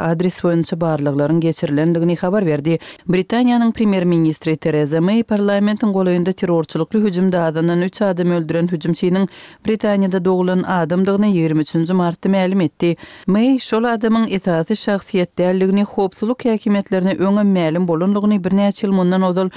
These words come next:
онун зорлуктуу экстремизм менен баглуулукта дереңүү астына түшкөндүгүн кабар берди. Хакимияттер жыйырма экинчи мартта болгон хүчүмдө кырк чемесе адамдын яраланганлыгын айтарлар.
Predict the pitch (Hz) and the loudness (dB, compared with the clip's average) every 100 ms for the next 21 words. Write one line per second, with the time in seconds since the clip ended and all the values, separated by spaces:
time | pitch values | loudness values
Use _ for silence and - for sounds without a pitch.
0 | - - - - 208 202 202 202 180 - | -14 -20 -16 -4 0 2 2 0 -2 -2
1 | 226 220 - 208 190 196 202 214 190 185 | -2 -2 -4 0 2 2 2 2 2 2
2 | 175 170 160 156 151 185 175 165 156 175 | 0 0 0 -2 -2 -2 0 2 2 0
3 | 170 - 175 170 156 - 160 156 147 151 | -2 -2 -2 0 -4 -2 0 0 2 2
4 | 147 170 156 151 156 147 165 160 - - | 0 0 0 0 0 0 -2 -2 -8 -20
5 | - 165 - 165 151 165 160 160 151 151 | -6 -4 0 -2 0 -2 -2 0 -2 0
6 | 156 151 151 143 160 151 156 156 156 160 | 0 0 -2 -2 -4 0 0 0 -2 -2
7 | 170 196 226 226 - 208 202 196 185 170 | -2 -2 -4 -6 -2 0 0 0 -2 0
8 | 175 180 185 202 185 151 165 165 156 156 | 0 0 0 0 0 0 2 0 0 0
9 | 160 175 165 151 156 | 0 0 0 0 -2